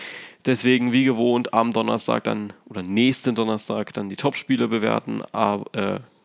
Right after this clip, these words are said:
die Top-, für die Topspiele abstimmen. Aber das kommt dann alles nächste Woche im Podcast. Ja, bis nächste Woche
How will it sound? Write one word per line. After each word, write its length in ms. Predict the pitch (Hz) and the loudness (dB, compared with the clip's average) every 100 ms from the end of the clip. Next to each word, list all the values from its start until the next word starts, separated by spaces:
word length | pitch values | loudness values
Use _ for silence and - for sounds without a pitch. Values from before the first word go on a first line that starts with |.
| - | -12
die 80 | 101 | -8
Top-, 200 | 117 101 | -8 -6
für 80 | 107 | -4
die 80 | 101 | -4
Topspiele 420 | 117 - 110 113 | -4 -4 -2 0
abstimmen. 340 | - - 113 - | 0 -2 -4 0
Aber 340 | 113 120 120 | 2 4 2
das 460 | 110 101 120 - - | 2 0 2 -2 -4
kommt 200 | 120 104 | -6 -2
dann 140 | 110 - - | -4 -4 0
alles 1040 | 113 135 143 131 123 117 120 - - - - | 2 4 4 4 4 2 0 -2 -6 -8 -6
nächste 400 | 107 110 - 107 | -2 -2 -4 -6
Woche 180 | 101 107 | -8 -8
im 120 | 101 | -4
Podcast. 580 | 123 - 117 113 - - - - - _ _ _ _ _ _ _ _ _ _ - | -4 -2 -2 -2 -4 -12 -20 -20 -20 _ _ _ _ _ _ _ _ _ _ -20
Ja, 60 | - - _ _ _ _ | -20 -20 _ _ _ _
bis 200 | 165 170 | 2 4
nächste 300 | 156 147 - | 2 2 2
Woche 320 | 123 131 131 | 0 0 -2